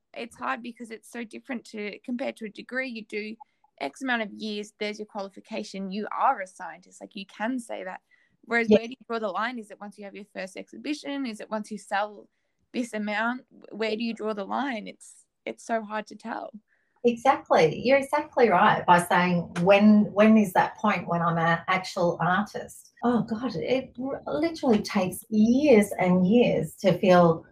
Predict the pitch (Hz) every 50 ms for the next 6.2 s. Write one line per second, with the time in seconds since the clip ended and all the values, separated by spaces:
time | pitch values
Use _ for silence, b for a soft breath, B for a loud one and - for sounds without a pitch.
0 | _ _ _ - 170 170 180 175 185 180 180 185 185 180 180 180 175 170 170 170
1 | 175 170 165 170 165 - - - 180 175 170 170 165 160 156 - 165 156 151 156
2 | 156 - - - - 175 165 160 160 156 151 156 - - - - - - - 180
3 | - - - - - - - _ _ _ _ _ _ _ _ _ _ _ _ _
4 | - 220 220 208 214 226 247 262 269 269 254 233 196 180 214 202 175 156 160 170
5 | 185 196 190 180 - b b b b b b b b b b _ _ - - 233
6 | 214 - -